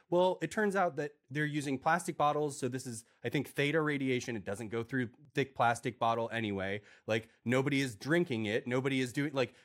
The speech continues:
any of the proof isn't actually proof. This is actually part of what we're talking about, and that this is just P R shit, whether it's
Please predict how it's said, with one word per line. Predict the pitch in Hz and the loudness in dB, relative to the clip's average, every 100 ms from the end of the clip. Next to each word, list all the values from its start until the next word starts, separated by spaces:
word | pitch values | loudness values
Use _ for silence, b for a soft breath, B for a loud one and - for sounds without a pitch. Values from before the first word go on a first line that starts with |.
| b _ - | b _ 0
any | 208 220 | 2 2
of | 170 | 2
the | 156 | -4
proof | - 233 196 - _ | -2 0 -2 -6 _
isn't | 185 196 190 | 0 2 2
actually | 185 202 - 175 | 0 0 2 0
proof. | 151 - 247 110 - 143 | 0 0 0 0 -12 -2
This | 180 220 | -2 0
is | 175 143 | -2 2
actually | 151 208 - 123 | 2 2 0 -2
part | 143 131 | 2 0
of | 123 | 0
what | 127 | -4
we're | 123 | 0
talking | 165 123 | 0 2
about, | 104 101 | 0 -2
and | |
that | 113 - b - | -4 -8 b -2
this | 233 | 0
is | 226 | 0
just | 165 - | 0 -4
P | - 170 | -2 2
R | 240 277 | 2 2
shit, | - 80 - _ _ - | -4 -10 -10 _ _ 0
whether | 143 151 | 2 4
it's | 147 139 | 2 0